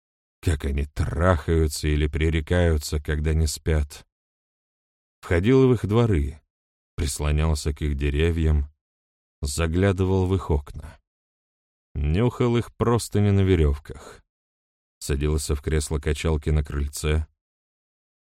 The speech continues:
Передвигал горшки с цветами из одного угла в другой. Открывал двери автомобилей и прятал велосипеды за деревьями.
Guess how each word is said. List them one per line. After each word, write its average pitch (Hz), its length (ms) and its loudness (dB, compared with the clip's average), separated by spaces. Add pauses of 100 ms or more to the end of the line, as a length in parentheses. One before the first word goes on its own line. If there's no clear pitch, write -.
(120)
Передвигал 123 600 2
горшки 135 480 2
с - 120 -6
цветами 117 520 2
из 98 120 0
одного 104 440 2
угла 98 280 2
в 90 60 -2
другой. 78 640 -2 (680)
Открывал 107 520 2
двери 104 240 2
автомобилей 101 680 2
и - 160 -4
прятал 92 460 -2
велосипеды 95 640 0
за 90 160 -2
деревьями. 73 680 0